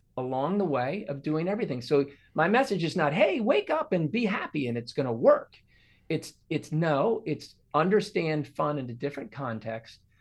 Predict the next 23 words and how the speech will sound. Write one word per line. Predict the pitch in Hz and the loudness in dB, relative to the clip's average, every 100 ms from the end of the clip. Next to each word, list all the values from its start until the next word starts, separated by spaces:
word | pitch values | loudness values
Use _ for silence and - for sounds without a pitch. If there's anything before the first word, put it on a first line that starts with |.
| _ - | _ -4
that | 131 | -4
it's | 123 | -4
gonna | - 143 | -2 -2
be | 135 131 | 0 -2
one | 127 147 | 0 0
of | 151 135 | 0 0
your | 135 | -2
weapons | 120 123 127 - 123 104 104 - - _ _ _ _ _ - | -2 -2 -4 -4 -6 -6 -12 -16 -20 _ _ _ _ _ -10
to | - | -10
fight | - - 143 143 - - - - - | -10 2 4 4 0 4 6 4 -4
the | 131 | -10
crap. | - - 143 131 - - | -2 4 4 4 0 -6
Oh, | 127 127 | -6 -6
and | 120 | -8
my | 117 | -6
dog | 117 104 | -6 -6
is | 107 | -8
barking. | - 101 - 123 _ | -10 -10 -12 -20 _
He | 127 | -10
must | 123 117 | -8 -6
have | 117 | -8
been | 113 110 | -8 -8
enthused. | 110 - 113 117 | -10 -10 -10 -12